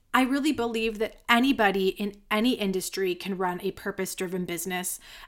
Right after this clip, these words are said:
as long as their purpose rather than their profits come first. So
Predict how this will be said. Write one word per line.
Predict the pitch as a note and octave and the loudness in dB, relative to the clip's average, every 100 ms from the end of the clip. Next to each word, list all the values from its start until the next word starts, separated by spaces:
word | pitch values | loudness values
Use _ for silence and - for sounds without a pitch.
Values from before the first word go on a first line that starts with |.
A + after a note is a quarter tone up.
| - | -2
as | A3+ | 2
long | A3 G#3+ A3+ | 4 4 2
as | G#3 | 0
their | G#3 F3+ | -2 -6
purpose | - D4+ D4 A#3+ A3 - | -4 -2 2 4 2 0
rather | G#3+ F#3 G3 G3 | 0 0 2 -2
than | F#3+ | -2
their | F#3+ | -4
profits | - F#3+ F3 - D#3 - - | 2 2 2 -2 -8 -8 -12
come | - F#3 E3 | -8 -6 -6
first. | - - D#4+ - - - - _ _ _ - - - - | -10 -14 -12 -8 -8 -8 -12 _ _ _ -20 -18 -16 -4
So | - D4 C#4 C4 | 2 6 6 4